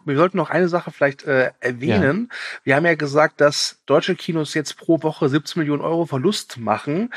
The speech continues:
Speaker 1: Äh, in den U S A sieht's folgendermaßen aus, da wird mit einem Gesamtverlust von zwanzig Milliarden U-S-Dollar gerechnet. Das mal, nur mal erwähnt.
Speaker 2: Ja. Dann springen wir mal zu den Serien.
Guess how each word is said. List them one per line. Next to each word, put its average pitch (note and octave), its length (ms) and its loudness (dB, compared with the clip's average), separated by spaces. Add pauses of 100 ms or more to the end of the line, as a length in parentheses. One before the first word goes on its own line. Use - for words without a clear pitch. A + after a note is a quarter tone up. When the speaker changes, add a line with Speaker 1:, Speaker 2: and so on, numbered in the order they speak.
(360)
Speaker 1:
Äh, D3 340 6
in D3+ 120 0
den D3+ 160 0
U E3 160 4
S - 100 -2
A F#3 300 4
sieht's F#3 180 -2
folgendermaßen D3+ 680 2
aus, C#3 260 0
da C#3+ 140 2
wird E3 140 -6
mit - 100 -4
einem C#3+ 180 -2
Gesamtverlust D3+ 920 2
von D3+ 120 -6
zwanzig - 460 -2
Milliarden B2+ 480 0
U-S-Dollar - 460 -4
gerechnet. - 560 -14
Das - 200 -2
mal, A#2+ 440 2
nur - 140 -4
mal A#2 280 -2
erwähnt. A#2 500 2 (960)
Speaker 2:
Ja. G#2 140 -6 (1700)
Dann A2 180 0
springen E3+ 320 2
wir F#3+ 80 4
mal D#3+ 200 2
zu - 120 -4
den A#2 160 2
Serien. G2+ 500 0